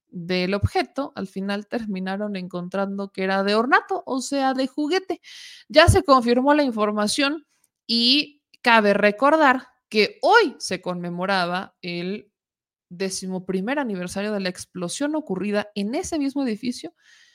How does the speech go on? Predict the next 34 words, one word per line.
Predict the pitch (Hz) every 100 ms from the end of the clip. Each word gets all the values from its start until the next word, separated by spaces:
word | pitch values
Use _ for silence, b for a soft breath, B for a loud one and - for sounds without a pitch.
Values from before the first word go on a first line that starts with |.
| b _ -
en | 196
el | 190
edificio | 185 247 254 269
B | 240
dos | 254 415 - -
del | 202 202 196
mismo | 233 - 247
centro | - 226 226 233 -
administrativo. | 214 196 196 190 - 180 170 190 180 _ _ _ B B B
El | 233 247
mismo | 269 359 339 320
día | 277 285 277
que | 254
se | 220 202
conmemoraba | 190 185 190 196 220 220 233 233 -
una | 254 262
explosión | 254 - - 220 190 - - 208 202 214 -
que | 170
cobró | - 175 196 196 196
vidas | 185 233 320 330 302 - - _ -
en | 294 453 440 _ _
el | 185
centro | 220 233 233
administrativo | 202 185 - - 208 214 - -
de | 165
Pemex, | 254 370 453 - B B B B B _
a | 226 277
alguien | 294 320 294
se | 254
le | 220
ocurre | 208 254 269 247
aventar | 208 202 233
una | 233 220 196
granada. | 190 180 180 175 175